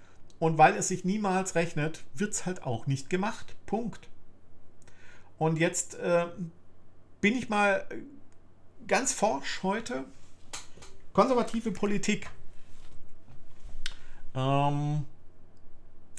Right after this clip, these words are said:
wisst ihr, wie viel Geld, wie viele Milliarden jedes Jahr für die Autobahnen ausgegeben werden? Und für Straßen generell? Und nein,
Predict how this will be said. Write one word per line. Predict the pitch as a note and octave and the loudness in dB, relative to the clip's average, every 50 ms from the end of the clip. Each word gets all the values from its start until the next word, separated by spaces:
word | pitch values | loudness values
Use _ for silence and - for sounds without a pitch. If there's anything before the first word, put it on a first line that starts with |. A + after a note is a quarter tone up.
| - - | -2 0
wisst | E3 F3+ - - | 0 2 4 4
ihr, | F#3 D#3+ | 4 6
wie | D#3 G3 | 6 4
viel | - - G3 D3+ | 2 0 -2 0
Geld, | - - - E3 A3 A#3+ - - - - - - - - - - | 4 4 6 6 6 4 0 -2 -8 -8 -10 -10 -8 -8 -4 -2
wie | C3 E3+ | 0 0
viele | D#3+ F3 F3 E3 | 2 2 2 4
Milliarden | D3 C#3+ C#3+ C3+ B2+ B2 A#2+ C3 C#3 F3+ G3 A3+ G#3 F#3+ G3 F#3+ E3+ | 4 4 4 4 4 6 6 6 6 6 6 4 0 0 2 2 2
jedes | E3+ F3 G#3+ G#3 A3 - - | 2 0 0 -2 -4 -4 0
Jahr | E3 D3+ E3 D#3+ | 0 0 0 0
für | - | -2
die | D3+ G2+ | -4 -4
Autobahnen | G2 G#2 - F#3 - G3+ G3 - | -2 -4 -4 -4 -4 -4 -4 -2
ausgegeben | - - - - - - - F#2 F2+ | -2 -2 -2 -2 -2 0 0 0 0
werden? | F#2 - F#2+ - - - - - - - - - | 0 -2 -2 -4 -6 -10 -10 -10 -12 -10 -4 0
Und | D3+ A#2+ B2 A#2 | 2 2 2 2
für | - - G#2 | -2 -4 -4
Straßen | - - - - F#2+ A#2 - - C3 | -4 -4 -2 0 0 0 0 -2 -2
generell? | G2+ F#2+ F2 F#2 F2+ - G#2 G2 - G#3 - - - - - - - - - - - - - - - - - - - - - - - - - - - - | -4 -2 -4 -4 -4 -4 -2 -2 0 0 0 -2 -2 -4 -8 -8 -6 -6 -4 -4 -4 -6 -8 -10 -12 -12 -12 -14 -16 -16 -16 -16 -16 -16 -16 -14 -10 -4
Und | - B2+ B2+ A#2 - - - - | -2 0 0 -2 -4 -6 -8 -8
nein, | - F#2+ G2 G2+ G2+ G2 F#2+ A2+ C#3 E3 G#3+ C4 C4+ C4 | -6 -6 -4 -2 0 2 4 4 6 4 4 2 0 -4